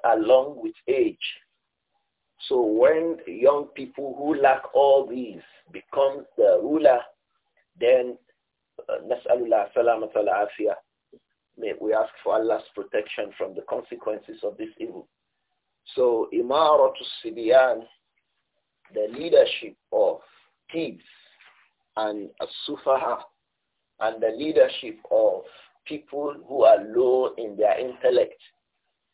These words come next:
they are, it's the kind of a leadership that is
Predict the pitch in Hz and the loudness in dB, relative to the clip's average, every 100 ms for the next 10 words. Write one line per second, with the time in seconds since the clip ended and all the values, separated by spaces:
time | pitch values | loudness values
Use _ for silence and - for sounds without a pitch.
0 | - 107 110 110 - - 113 107 95 - | -12 -6 -4 -4 -4 2 4 4 4 0
1 | - _ _ _ - _ - - 151 156 | -6 _ _ _ -20 _ -14 -4 0 2
2 | 135 - 107 110 135 131 131 - 143 - | 2 0 -10 -8 2 2 2 -6 -12 -18
3 | _ _ _ _ _ _ - - - | _ _ _ _ _ _ -2 -2 -2